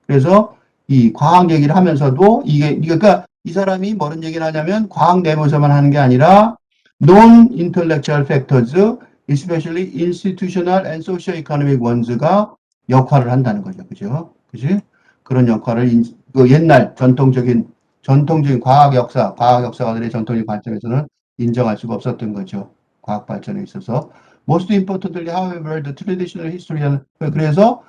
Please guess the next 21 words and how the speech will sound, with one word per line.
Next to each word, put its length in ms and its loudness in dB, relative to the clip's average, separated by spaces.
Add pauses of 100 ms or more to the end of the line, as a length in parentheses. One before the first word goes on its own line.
(200)
그 60 -6
사람들은 520 2
이런 220 0
사실을 280 -2
모르는 360 -4
거야. 180 -16
무슨 220 -6
사실을 280 -8
몰라요? 520 -4 (320)
The 140 -12
concept, 540 -2 (140)
questions 500 -6
and 160 -4
standards 460 -6
they 180 -4
use 300 -4
to 100 -4
frame 280 -6
the 100 -8
past, 340 -10 (680)
아, 340 -6